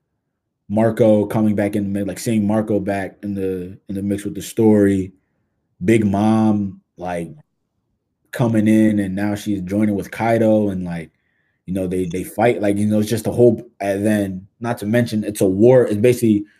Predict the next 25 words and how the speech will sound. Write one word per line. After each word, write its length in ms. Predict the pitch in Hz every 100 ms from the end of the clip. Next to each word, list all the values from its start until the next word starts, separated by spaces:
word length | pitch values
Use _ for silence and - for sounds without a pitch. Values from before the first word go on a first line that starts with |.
| _
right 140 | 107 117
now, 240 | 135 127
it's 100 | 110
like, 120 | 104
it's 200 | 104 104
just 200 | 110 107
full-fledged 500 | - 123 113 110 101
war. 360 | 101 123 113 90
Like, 200 | 90 87
everybody 420 | 107 107 104 101
just 280 | 95 92 _ _ _ _ _ _ _ -
mixing, 640 | 113 117 - 107 101 107 -
Luffy 480 | 107 131 135 143 127
and, 180 | 113 104
Luffy 320 | 127 135 123
and 100 | 104
Kid 280 | - 135 127
teaming 280 | - 123 117
up 100 | 113
in 60 | 104
the 80 | 92
prison. 380 | - 139 135
Like, 220 | 120 107 - _ -
all 180 | 151 175
this, 260 | 156 -